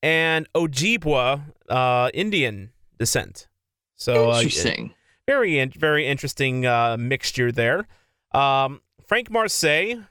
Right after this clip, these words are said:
Speaker 1: was one of the, uh, better forwards for the Blues during their first years. Uh, he,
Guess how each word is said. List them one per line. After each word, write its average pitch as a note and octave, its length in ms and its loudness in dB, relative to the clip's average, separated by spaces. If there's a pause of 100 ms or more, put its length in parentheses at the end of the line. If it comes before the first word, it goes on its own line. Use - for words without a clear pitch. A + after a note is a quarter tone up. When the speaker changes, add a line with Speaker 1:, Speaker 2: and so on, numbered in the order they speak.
Speaker 1:
was D3 340 -2
one D#3 440 0
of C3+ 380 0
the, C3+ 260 0
uh, B2+ 140 2
better C#3+ 260 0
forwards C3+ 460 0
for C#3+ 80 -4
the B2+ 80 -2
Blues B2+ 420 0
during B2+ 300 0
their A#2+ 160 2
first - 400 -4
years. C3+ 480 0
Uh, A#2 200 0
he, B2 360 0